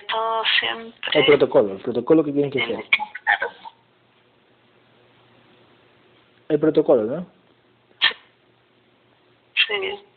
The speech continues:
Speaker 2: Hay que ponerle historia a esta integración, una historia en cada paciente, ¿cierto?
Speaker 1: Siempre va a ser así con
Speaker 2: Ok.
Speaker 1: con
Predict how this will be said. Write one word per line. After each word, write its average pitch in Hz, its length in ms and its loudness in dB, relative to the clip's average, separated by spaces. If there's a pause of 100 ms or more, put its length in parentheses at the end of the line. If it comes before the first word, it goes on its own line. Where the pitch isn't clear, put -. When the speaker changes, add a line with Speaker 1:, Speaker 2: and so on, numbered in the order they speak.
(140)
Speaker 2:
Hay 147 100 2
que 151 100 0
ponerle 147 340 0
historia 147 580 0
a 120 100 -8
esta - 140 -12
integración, 107 600 -10
una 143 160 -8
historia 131 340 0
en 117 80 -8
cada 120 220 -6
paciente, 98 440 -12 (320)
¿cierto? - 300 -4 (2750)
Speaker 1:
Siempre - 540 -2
va 208 280 -2
a - 160 2
ser - 160 -2
así - 520 -2
con 202 220 -2 (840)
Speaker 2:
Ok. 92 180 -16 (1300)
Speaker 1:
con - 260 -6